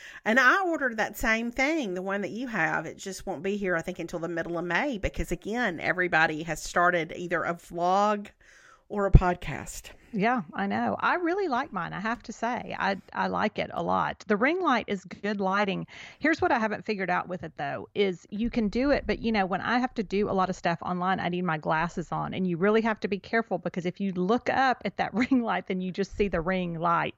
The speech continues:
Speaker 2: in your glasses.
Speaker 1: Oh, okay. So you've gotta
Speaker 2: It's
Speaker 1: keep your eyes down.
Speaker 2: It's problematic. You have to keep your eyes down a little bit. So, um, and really, truthfully, the tripod has been a good thing to have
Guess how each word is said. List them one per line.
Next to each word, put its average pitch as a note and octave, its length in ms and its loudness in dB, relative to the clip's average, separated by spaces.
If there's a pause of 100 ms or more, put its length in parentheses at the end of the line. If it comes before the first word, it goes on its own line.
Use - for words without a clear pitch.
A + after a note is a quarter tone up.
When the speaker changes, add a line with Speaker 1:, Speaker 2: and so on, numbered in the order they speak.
Speaker 2:
in F3 160 -2
your D#3+ 120 -2
glasses. D3+ 640 -4 (520)
Speaker 1:
Oh, A3 880 -8 (140)
okay. E3 420 -6
So E3 120 -12
you've D3+ 160 -10
gotta D#3 140 2
Speaker 2:
It's D3 100 -2
Speaker 1:
keep E3 140 -6
your D3+ 140 -2
eyes D#3 320 0
down. B2+ 400 -10 (200)
Speaker 2:
It's G#3 220 -2
problematic. E3+ 840 -4
You F#3 100 -2
have F3 120 -4
to - 60 -16
keep F3+ 200 -4
your E3 120 2
eyes D#3 240 -2
down B2+ 240 -10
a B2 80 -10
little - 160 -8
bit. - 240 -6 (100)
So, E3 520 0
um, E3 340 0 (300)
and A3+ 180 0
really, B3+ 260 4
truthfully, G#3+ 520 -4
the F3+ 100 -6
tripod G#3+ 600 -2
has F3 140 -6
been F3 140 -2
a E3+ 60 -6
good E3+ 240 -4
thing D#3+ 220 -4
to F3 80 -2
have D3 400 -2